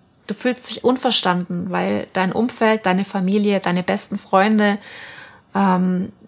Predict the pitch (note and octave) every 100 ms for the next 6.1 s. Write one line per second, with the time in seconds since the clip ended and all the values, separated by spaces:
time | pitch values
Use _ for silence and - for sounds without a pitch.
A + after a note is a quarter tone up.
0 | - - - G3+ G3+ G3 - F#3+ - F#3
1 | A3 G#3 G#3 - G3 - G3+ B3 B3+ F3
2 | F#3 F#3 F3 F3+ F3 F3 F3 F3 F#3+ -
3 | - - _ _ _ _ _ _ _ _
4 | _ _ _ - - - G#3+ G#3 G3+ -
5 | G3+ - F#3+ G#3+ G#3 G#3 F#3+ B3 - -